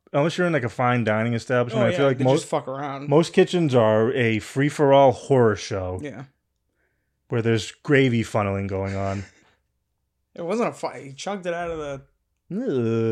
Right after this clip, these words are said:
Speaker 1: Ugh.
Speaker 2: out of the thing, yeah.
Speaker 1: Ugh.
Speaker 2: That one was gr-, the, the licking of the, if you lick that,
Speaker 1: Licking
Speaker 2: that
Speaker 1: of the grease?
Speaker 2: Ugh. So no, you fill a sink up and then you just throw the dishes in there all night.
Speaker 1: Somebody took
Speaker 2: And
Speaker 1: a
Speaker 2: then
Speaker 1: look
Speaker 2: at
Speaker 1: at
Speaker 2: the
Speaker 1: that
Speaker 2: end,
Speaker 1: water?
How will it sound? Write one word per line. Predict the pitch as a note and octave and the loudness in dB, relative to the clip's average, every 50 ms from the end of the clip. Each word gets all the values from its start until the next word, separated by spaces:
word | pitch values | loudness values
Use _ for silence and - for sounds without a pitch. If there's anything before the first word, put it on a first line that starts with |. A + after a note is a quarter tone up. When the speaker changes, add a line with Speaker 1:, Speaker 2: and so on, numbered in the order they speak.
| A2 G#2+ | -2 -2
Speaker 1:
Ugh. | G#2 - - | -4 -8 -8
Speaker 2:
out | - E3 E3 | -6 -4 -4
of | E3 D#3 | -4 -4
the | D3 C#3 | -6 -8
thing, | C#3 - - F#3+ F3+ D3+ C#3+ | -6 -6 -4 -4 -4 -4 -4
yeah. | D#3 D#3+ C#3+ A#2+ B2+ B2+ _ _ _ _ _ _ _ _ | -6 -6 -6 -8 -8 -12 _ _ _ _ _ _ _ _
Speaker 1:
Ugh. | - D3+ G#3 G3+ C3+ F2+ C#2+ - - B2+ - _ _ _ _ _ _ _ _ _ _ _ _ _ _ _ _ _ _ _ _ _ - | -14 -12 -10 -10 -10 -10 -10 -12 -14 -18 -18 _ _ _ _ _ _ _ _ _ _ _ _ _ _ _ _ _ _ _ _ _ -4
Speaker 2:
That | D3 D#3+ F3 | -2 -2 0
one | E3+ D3+ | 0 -2
was | C3 B2+ A#2+ | -4 -6 -10
gr-, | - - C#3 C#3 | -12 -12 -14 -12
the, | C3 B2 C#3+ C#3+ | -12 -12 -12 -12
the | B2+ - C3+ B2+ B2 B2 B2+ | -10 -10 -12 -14 -14 -12 -6
licking | D3 F#3 A3 A#3+ A#3 F3+ D#3 | -4 -4 -2 -2 -2 -2 -2
of | D3 C3+ | -2 -4
the, | B2+ B2 B2 B2 - - | -4 -6 -6 -8 -10 -10
if | - C3+ C3+ - | -12 -12 -10 -8
you | F#3+ A3 A3 | -8 -6 -4
lick | A3+ A3 B3 A#3+ A#3+ - | -4 -4 -4 -6 -6 -6
that, | F3+ D3 C#3 C3+ - _ _ _ _ _ _ _ _ _ _ _ _ _ _ _ _ | -6 -6 -6 -8 -14 _ _ _ _ _ _ _ _ _ _ _ _ _ _ _ _
Speaker 1:
Licking | - D3 C#3 D#3+ E3 C3+ D#3 F3+ | -4 0 0 0 2 2 0 0
Speaker 2:
that | E3+ E3+ | 0 0
Speaker 1:
of | D3+ C#3 | 0 0
the | C#3+ | -2
grease? | B2+ C#3 C#3+ D#3+ F#3 A3+ G#3+ | -2 0 0 2 2 0 0
Speaker 2:
Ugh. | G3+ F3+ D#3+ C#3 C3 - - - _ _ _ _ _ _ _ | 0 0 -2 -4 -6 -10 -16 -20 _ _ _ _ _ _ _
So | - - G3+ F#3+ | -12 -8 -6 -4
no, | G3+ A3 A3 F3+ | -2 -2 -2 -2
you | D#3 D3 C#3+ | -2 -4 -6
fill | C#3 - G3+ G3+ | -6 -4 -4 -2
a | F#3 D3+ | -2 -2
sink | - - F#3 F#3+ G3 - | -2 -2 -2 -2 -2 -4
up | C#3 B2+ B2+ - B2+ | -4 -6 -6 -6 -6
and | C3 C3 | -4 -4
then | C3+ C3+ C3+ | -2 -2 -4
you | C3+ | -4
just | C3 B2+ - - - | -6 -8 -8 -6 -4
throw | D3+ C#3+ | -4 -4
the | C3+ B2+ | -4 -4
dishes | A#2 C#3 D3 C#3+ F#3 F3 E3 | -4 -4 -4 -4 -4 -6 -6
in | F3 F3+ | -6 -6
there | F3+ F3+ F3+ | -4 -4 -4
all | F3+ F#3+ | -4 -4
night. | G3 G3 G3+ G#3 G#3+ G#3 - _ _ _ _ _ _ - - | -4 -4 -4 -4 -4 -6 -8 _ _ _ _ _ _ -12 -8
Speaker 1:
Somebody | - F3 F3+ F3 | -4 -2 -2 -2
took | - - E3 | -2 0 2
Speaker 2:
And | E3+ F3 | 4 6
Speaker 1:
a | F3 | 6
Speaker 2:
then | |
Speaker 1:
look | F3 | 6
Speaker 2:
at | F3+ E3+ | 6 6
Speaker 1:
at | |
Speaker 2:
the | D#3 D#3 | 6 6
Speaker 1:
that | D#3+ | 6
Speaker 2:
end, | F3 F#3 F#3 | 6 6 6
Speaker 1:
water? | E3 D#3+ F#3 C3+ - | 4 4 2 0 -4